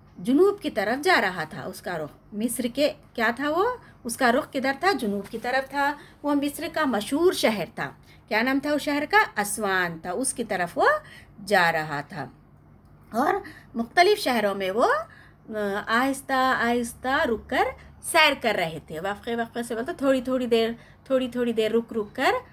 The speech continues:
सैर कर रहे थे। और उसके बाद वो किसी होटल के बजाय अगले चार रोज़ तक जहाज़ ही में क़यामगाह थे, यानी जहाज़ ही में वो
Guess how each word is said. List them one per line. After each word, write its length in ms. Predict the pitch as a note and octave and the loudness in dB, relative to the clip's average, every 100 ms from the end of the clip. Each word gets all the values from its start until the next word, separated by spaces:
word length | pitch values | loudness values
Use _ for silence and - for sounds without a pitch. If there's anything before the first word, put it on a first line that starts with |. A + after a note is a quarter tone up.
| - - | -20 -16
सैर 280 | - D4 A#3 | 2 4 4
कर 180 | - F#3 | 0 -6
रहे 240 | E3+ E3 - | -6 -8 -12
थे। 140 | D#3 - - - - C4 | -16 -16 -20 -20 -10 0
और 200 | F4+ - - | 2 2 -2
उसके 320 | C#4 - A3+ | -8 -2 -2
बाद 460 | F#3+ F#3 F3+ F#3+ - | 2 4 4 2 -2
वो 140 | G#3 A3 | -4 -2
किसी 300 | G#3+ G#3 A3+ | -4 -2 0
होटल 380 | G#3 G#3 A#3+ | 0 -2 -4
के 120 | A#3+ G3 | -4 -4
बजाय 580 | E3+ F3+ E3 A#3 A4 B4+ - - - - | -2 -2 -2 0 -2 -6 -16 -20 -10 -4
अगले 340 | G3+ C4 A4+ | 0 2 2
चार 300 | C#4+ A3 G3 | 4 4 4
रोज़ 240 | F#3+ F3 - | 0 -6 -6
तक 320 | D3 - F4 G4+ | -8 -8 -8 -8
जहाज़ 600 | G#3 G3 F3+ G3+ A3 A3+ | -2 -2 -2 -2 0 0
ही 260 | F3+ F3+ F3+ | -2 -10 -10
में 240 | - B3+ B4+ E5 - - - - - - - - - - | -6 -4 -4 -6 -12 -20 -20 -20 -20 -20 -20 -20 -20 -2
क़यामगाह 580 | B3+ G3+ F#3 F3+ E3+ E3 | 4 4 4 2 -2 -4
थे, 160 | F3 | -6
यानी 340 | C#3+ E3+ A#3 A#4 | -10 -6 -2 -2
जहाज़ 400 | A#3 G#3 G3+ F#3+ | 0 0 0 -2
ही 160 | F3+ D#3+ | -4 -8
में 180 | E3+ F#3 | -6 0
वो 180 | A#3+ | 2